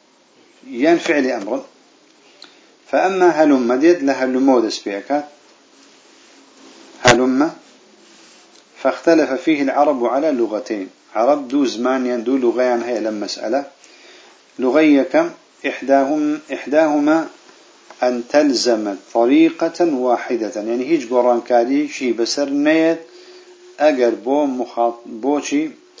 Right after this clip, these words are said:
بو، بو مفرد وبو مثنى وبو جمع وبو أوانا بكارد هنا، وبو مذكر وبو مؤنث، لها محالة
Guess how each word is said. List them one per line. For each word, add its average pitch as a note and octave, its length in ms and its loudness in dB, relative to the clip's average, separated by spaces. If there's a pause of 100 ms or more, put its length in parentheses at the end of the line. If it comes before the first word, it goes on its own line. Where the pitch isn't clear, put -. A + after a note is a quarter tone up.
(560)
بو، B2+ 500 2 (220)
بو C3 140 -2
مفرد C#3 440 -2
وبو B2 200 0
مثنى B2+ 540 -2
وبو B2+ 240 -2
جمع C3+ 300 -2
وبو D3 160 -2
أوانا D3 320 0
بكارد C3+ 460 0
هنا، C3+ 380 -2 (380)
وبو C3+ 180 -2
مذكر C3 520 -2
وبو C3+ 220 -2
مؤنث، C#3+ 500 -4 (640)
لها D3+ 200 -2
محالة D3+ 420 0